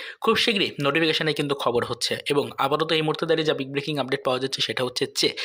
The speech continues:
মোটামুটি ধরে রাখুন যে আগামী ডিসেম্বর মাসের একদম মিডিল থেকে কিন্তু সময়সীমা শুরু হয়ে যাচ্ছে, তার মধ্যে কিন্তু নোটিফিকেশন আসছে, এরকম একটি বিগ ব্রেকিং আপডেট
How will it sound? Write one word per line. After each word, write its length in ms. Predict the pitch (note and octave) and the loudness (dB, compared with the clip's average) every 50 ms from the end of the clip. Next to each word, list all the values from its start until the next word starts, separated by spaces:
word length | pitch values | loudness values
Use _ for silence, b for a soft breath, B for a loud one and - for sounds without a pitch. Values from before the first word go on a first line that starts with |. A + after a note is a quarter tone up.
| B B B B - | B B B B 2
মোটামুটি 300 | D#3+ C#3+ - G#3 G#3+ G#3 E3 D3+ | 4 4 6 4 4 4 2 0
ধরে 120 | D3 C3 C3 A#2+ | 0 0 0 0
রাখুন 160 | - D#3+ D3+ | 0 0 0
যে 80 | C3+ C3 A2+ | 2 0 0
আগামী 160 | B2 A#2+ B2 A#2+ A#2+ | 0 0 -2 -2 -4
ডিসেম্বর 280 | A2 - B2 B2 B2 B2 A#2+ | -4 -4 -4 -4 -4 -4 -2
মাসের 200 | - - C3+ - - C#3+ C#3 C3 | -2 -2 -2 -2 0 0 0 0
একদম 320 | C3 C#3 - - G3 G#3 F#3+ D#3+ - - D3 | 0 -2 0 2 4 4 4 2 0 0 0
মিডিল 260 | D#3 D#3 F3 G3 G3+ G3+ F3+ - - | 2 4 4 4 4 4 2 0 -2
থেকে 180 | C#3+ - - C#3+ - | -2 -2 -2 -2 -2
কিন্তু 160 | D#3 C#3 C#3 C#3 - | -2 -2 0 0 2
সময়সীমা 340 | C#3 B2+ B2+ B2 C#3 B2+ A#2+ - | 2 2 0 0 -2 -2 -2 0
শুরু 100 | C3+ B2+ B2+ | 2 2 4
হয়ে 120 | C#3+ D3+ E3 | 4 4 2
যাচ্ছে, 200 | D#3+ - - B3+ - - - - | 2 2 0 -2 -2 -2 0 2
তার 120 | C3+ C#3 C3+ | 2 2 2
মধ্যে 160 | C3 A#2+ B2+ B2 | 0 0 -2 -2
কিন্তু 120 | B2+ A#2+ A#2 A2+ | -2 -2 -2 -2
নোটিফিকেশন 400 | A2 A2+ A2 G#2+ A2 - A2+ A2 - | -2 -4 -4 -4 -4 -4 -2 -4 -4
আসছে, 180 | - - - - - B B B B B B | -6 -6 -10 -12 -10 B B B B B B
এরকম 220 | D#3+ F3 F3 F#3 F3+ E3+ | 6 6 6 6 4 0
একটি 120 | E3+ - F3 D3 | 0 0 -2 -2
বিগ 80 | C#3 C#3+ C#3+ | 0 2 2
ব্রেকিং 200 | C#3 C3+ C#3+ C3 A#2 | 0 2 0 -2 -2
আপডেট 200 | A2 A#2+ B2 - | -2 -2 -4 -6